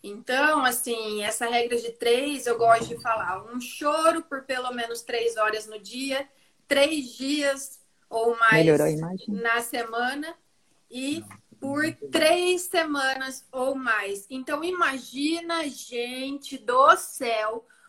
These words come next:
Speaker 1: uma criança chorando desse tanto e você não conseguindo controlar. Eu imagino que eu fui mãe de bebê com cólica. É enlouquecedor, né? E,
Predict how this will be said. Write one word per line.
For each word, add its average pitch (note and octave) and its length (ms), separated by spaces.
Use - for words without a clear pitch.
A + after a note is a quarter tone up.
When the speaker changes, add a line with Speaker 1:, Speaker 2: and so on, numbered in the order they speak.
Speaker 1:
uma C#4+ 300
criança C4 760
chorando B3+ 760
desse D4 380
tanto C4 640
e C4 100
você C4 380
não C#4+ 240
conseguindo C4 680
controlar. B3 800
Eu A3 200
imagino B3+ 680
que C4 100
eu B3+ 160
fui B3+ 180
mãe A#3+ 280
de A#3 100
bebê A3+ 320
com C4 180
cólica. - 480
É A3 240
enlouquecedor, C4 1300
né? G#3 320
E, A#3 1500